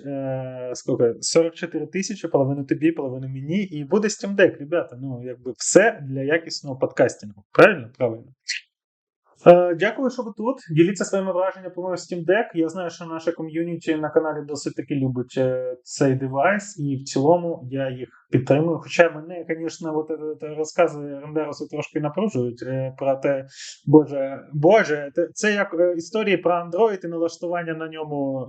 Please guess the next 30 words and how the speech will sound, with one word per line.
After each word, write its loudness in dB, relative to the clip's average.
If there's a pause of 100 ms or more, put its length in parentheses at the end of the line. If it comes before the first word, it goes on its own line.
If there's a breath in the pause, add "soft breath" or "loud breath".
(140)
е, -6
будильника. -2 (760 loud breath)
Е, 6 (440)
т-, 0
кор-, 8
коротке -2
відгалудження. -2
Мені -8
просто, -2 (300 loud breath)
коли 8
я 2
казав, -4
мені -2
не -2
нравиться 0 (340)
кастомізація 2
Android, 0 (140)
тому -6
що -2
я, 0
ну, -10
люблю -6
пользуватися -2
робочими -4
устройствами. -2 (420 loud breath)
А 10
мені 2
чувак -4
каже, -4
дивись, -10